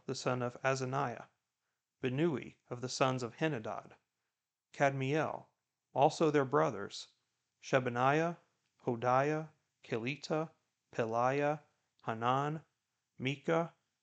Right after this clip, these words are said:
Rahab, Hashabiah, Zakur, Sherebiah,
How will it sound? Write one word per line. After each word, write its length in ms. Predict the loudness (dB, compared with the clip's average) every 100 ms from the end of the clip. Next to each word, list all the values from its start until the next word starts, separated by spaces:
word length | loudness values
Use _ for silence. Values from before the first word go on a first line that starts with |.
| _ _ -10
Rahab, 580 | 2 6 8 6 0 -10 _ _ _ _
Hashabiah, 800 | -6 -4 -4 2 4 4 2 -4 -8 _ _ _ _
Zakur, 640 | -6 -6 -2 -2 0 0 -4 _ _ _ _ -16
Sherebiah, 840 | 2 4 4 2 0 0 -2